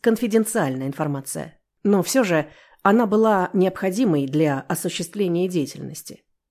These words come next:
Синхронизация данных не проводилась более полугода. Как такое возможно в наше время? «Ну что, я вас поздравляю, ребята!» Стараюсь не казаться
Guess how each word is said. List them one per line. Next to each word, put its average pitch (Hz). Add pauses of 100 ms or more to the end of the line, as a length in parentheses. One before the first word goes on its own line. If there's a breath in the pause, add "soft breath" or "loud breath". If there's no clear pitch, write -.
(260)
Синхронизация 185
данных 185
не 190
проводилась 196
более 220
полугода. 185 (520)
Как -
такое 262
возможно 165
в 170
наше 160
время? 143 (680)
«Ну 320
что, 180
я 262
вас 415
поздравляю, 240 (120)
ребята!» 147 (360)
Стараюсь 220
не 202
казаться 220